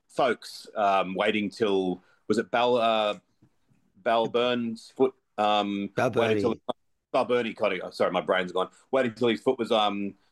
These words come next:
Speaker 1: uh, lifted before he then withdrew the bails. I haven't forensically gone through each one and sort of thought, "Okay, is this comparing apples with apples?" I don't know if you guys have got any thoughts on, on those and whether that puts any context into the reaction, especially of McCullum.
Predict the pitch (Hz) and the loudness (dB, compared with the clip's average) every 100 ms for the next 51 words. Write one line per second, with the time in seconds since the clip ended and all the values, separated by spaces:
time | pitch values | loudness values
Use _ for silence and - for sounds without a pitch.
0 | _ _ - 98 95 92 90 90 90 101 | _ _ -2 2 2 4 4 2 0 0
1 | 120 131 127 110 113 120 107 104 107 101 | 0 0 -2 -2 2 2 2 0 -4 -6
2 | 120 117 113 123 117 107 110 117 120 117 | -6 -4 -2 0 0 0 0 0 -2 -10
3 | - - - - 143 196 208 - _ _ | -16 -20 -16 -4 0 0 -2 -6 _ _
4 | - 165 143 160 160 147 147 123 127 127 | -4 -2 2 0 0 -2 0 2 2 2
5 | 120 123 120 117 117 110 110 117 110 117 | 2 2 0 0 0 -2 0 -2 2 0
6 | 113 123 120 107 110 117 135 - 113 127 | 0 -2 0 0 0 -2 -2 0 0 0
7 | 110 110 107 101 98 110 104 87 110 123 | 2 0 0 0 0 0 -2 -2 0 0
8 | 117 117 113 107 98 101 101 98 - 110 | -2 -2 0 0 0 0 0 -2 0 0
9 | 110 110 101 98 - - - - 110 104 | 2 -2 -2 -6 -16 -20 -16 -4 -2 0
10 | 110 113 117 107 104 107 101 107 - 123 | 2 2 0 -2 0 0 2 0 -2 -4
11 | 113 117 107 127 120 127 113 - 117 110 | -2 -2 -2 -2 0 -2 -2 0 -2 2
12 | 110 104 104 113 117 - 117 120 165 - | 0 0 0 0 -2 -2 -2 -2 -4 -2
13 | 151 127 - 113 120 - 120 113 117 | 0 2 0 -2 -6 -2 0 0 -2